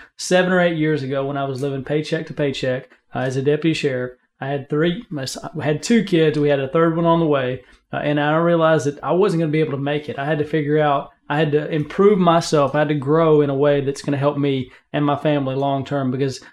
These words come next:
there's nobody else to take care of us. I've gotta take care of my whole family. My wife's the stay-at-home mother, uh, so I'm, I'm the one that's providing all the financial,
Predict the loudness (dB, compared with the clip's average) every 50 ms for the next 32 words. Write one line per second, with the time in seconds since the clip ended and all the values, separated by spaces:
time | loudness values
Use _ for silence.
0 | _ _ -2 2 2 2 2 4 4 4 4 4 2 0 0 0 0 0 0 0
1 | 2 2 4 2 2 0 -2 -6 -6 -6 -4 -4 -2 0 0 0 0 0 -4 -4
2 | -2 -4 -4 -2 -2 0 2 2 2 2 0 -2 -8 -8 -10 -12 -10 -6 -4 -2
3 | 0 2 2 2 2 0 -2 -6 -6 -4 -2 -2 -2 0 -2 -2 -2 0 0 0
4 | 0 0 -2 -2 -4 -8 -20 _ _ _ -10 -8 -8 -8 -8 -6 -4 -4 -4 -4
5 | -4 -4 -2 -2 -2 -2 -2 -2 -2 0 2 2 2 4 4 2 2 2 0 -2
6 | -4 -6 -2 0 2 2 2 0 0 2 4 4 4 2 0 -2 -4 -2 -2 -2
7 | 0 -2 -2 -2 -2 -2 -2 -2 -2 -4 -6